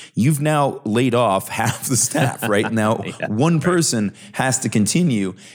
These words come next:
Speaker 1: and try to make this work. Even if it's a company of twenty, but let's say it's the, you, you know, you're, you're filling, you know, you've got two co-founders, one handles, like, C E O, C F O, one handles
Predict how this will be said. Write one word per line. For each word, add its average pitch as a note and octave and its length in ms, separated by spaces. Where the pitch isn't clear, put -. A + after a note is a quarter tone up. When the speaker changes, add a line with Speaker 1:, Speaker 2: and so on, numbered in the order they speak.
Speaker 1:
and A2+ 120
try G2+ 180
to F2 60
make F2 220
this F#2+ 200
work. F3 340
Even G3+ 220
if D3 100
it's B2 140
a - 60
company A2 360
of F2 120
twenty, B2+ 520
but B2+ 140
let's C3 180
say B2 360
it's B2 240
the, A2 160
you, G#2+ 360
you F#2+ 120
know, G2+ 60
you're, G2 260
you're A2+ 240
filling, G#2+ 720
you G2 80
know, F#2 160
you've F#2+ 140
got G#2 140
two F#3+ 160
co-founders, A2+ 600
one C#3 280
handles, A#2+ 500
like, F#2 500
C C3+ 520
E B2+ 40
O, A#2+ 160
C C3+ 320
F A#2+ 160
O, A2+ 240
one G#2+ 220
handles G#2+ 640